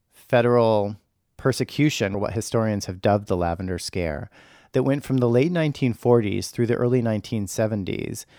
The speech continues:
and nearly ten thousand people lost their jobs, uh, were pushed out of government, uh, oftentimes lost families,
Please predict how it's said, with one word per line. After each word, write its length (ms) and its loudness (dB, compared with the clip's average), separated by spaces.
and 220 0
nearly 240 4
ten 240 0
thousand 400 4
people 760 -2
lost 300 2
their 120 4
jobs, 880 2
uh, 140 -4
were 140 -2
pushed 400 0
out 140 6
of 160 -2
government, 720 -2
uh, 60 -2
oftentimes 580 -2
lost 340 0
families, 680 -2